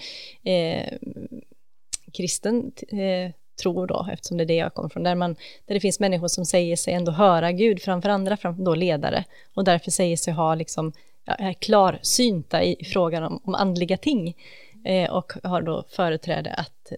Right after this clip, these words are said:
tolka och, eh, eh, och också, eh, meddela vad som sägs ifrån Gud, Jesus och så vidare. Det, det, det tycker jag jag känner igen i det du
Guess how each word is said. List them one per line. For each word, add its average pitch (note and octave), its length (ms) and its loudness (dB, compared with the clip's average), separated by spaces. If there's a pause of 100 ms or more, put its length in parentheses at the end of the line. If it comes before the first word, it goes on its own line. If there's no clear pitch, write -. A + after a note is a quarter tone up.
tolka - 480 -6
och, - 400 -10
eh, - 120 -4 (880)
eh, D#3+ 320 -10 (840)
och - 200 -4
också, - 420 0
eh, F#3 200 -4 (280)
meddela F3 540 4
vad E3 140 -2
som E3+ 140 -4
sägs - 440 -2
ifrån - 460 -6 (100)
Gud, E3+ 400 -6 (140)
Jesus - 540 -6
och - 60 -6
så - 120 -4
vidare. E3 240 -4
Det, G#3 160 2
det, F#3+ 320 0
det A3 100 4
tycker A#3+ 240 2
jag G#3+ 200 10
jag F#3+ 80 6
känner F#3 240 0
igen G#3+ 240 6
i F#3+ 40 4
det F3+ 100 2
du E3 140 -2